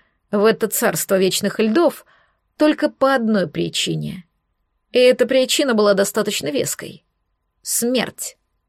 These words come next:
Сейчас колдун искал то,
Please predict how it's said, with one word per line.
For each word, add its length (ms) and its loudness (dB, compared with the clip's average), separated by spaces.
Сейчас 400 -2
колдун 380 2
искал 380 -2
то, 400 -2